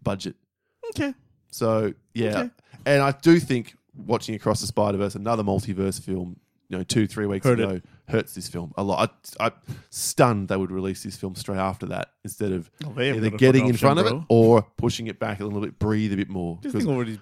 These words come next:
Speaker 2: yeah.
Speaker 1: multiverses are fucking everywhere, if you haven't noticed.
Speaker 2: No, no, it's, it's definitely everywhere.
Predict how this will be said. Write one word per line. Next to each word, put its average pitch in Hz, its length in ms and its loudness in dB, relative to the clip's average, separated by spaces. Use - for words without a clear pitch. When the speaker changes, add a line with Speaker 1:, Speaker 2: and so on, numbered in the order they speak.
Speaker 2:
yeah. - 80 4
Speaker 1:
multiverses 156 580 8
are 139 60 0
fucking 151 360 -4
everywhere, 107 480 0
if 90 120 -8
you 87 60 -2
haven't 90 360 -2
noticed. - 480 -10
Speaker 2:
No, 214 120 8
no, 135 200 6
it's, - 160 -12
it's 156 260 -6
definitely 151 340 0
everywhere. 101 440 -2